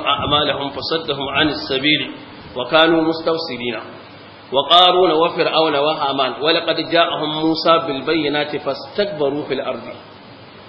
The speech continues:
Allah ya ce sun yi girman kai amma wa ma kanu sabiqina ba su tsere mana ba. Fa kullan akhadna bi dhanbi kowanne sai da muka kama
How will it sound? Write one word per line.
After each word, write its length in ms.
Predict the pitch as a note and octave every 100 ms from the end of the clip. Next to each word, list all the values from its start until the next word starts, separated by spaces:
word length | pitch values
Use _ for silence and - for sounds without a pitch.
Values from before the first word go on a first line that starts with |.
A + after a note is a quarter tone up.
| - -
Allah 160 | E3
ya 80 | D#3+
ce 100 | D#3+ C#3+ E3+
sun 80 | E3+
yi 80 | D#3+
girman 240 | E3+ E3+ E3+
kai 140 | E3+
amma 240 | C3 D3+
wa 240 | F#3 D3 C3+
ma 60 | C#3+
kanu 240 | C#3+ C#3+
sabiqina 480 | D3+ D3 C3+ C#3+ C3
ba 80 | B2
su 160 | -
tsere 240 | D3+ F#3+ D#3
mana 160 | C3 A#2
ba. 100 | - - - - - - - - -
Fa 80 | B2
kullan 320 | F#3 F#3 E3+ C3+
akhadna 420 | C3+ F3+ F3 F3+ F#3 - - - - - - - - -
bi 80 | C#3
dhanbi 400 | D#3 D#3 C3 -
kowanne 560 | G#3+ A#3 G#3+ E3+ D#3 D#3
sai 140 | F3 D#3+
da 60 | D3
muka 240 | C#3+ -
kama 320 | D3 D3 C#3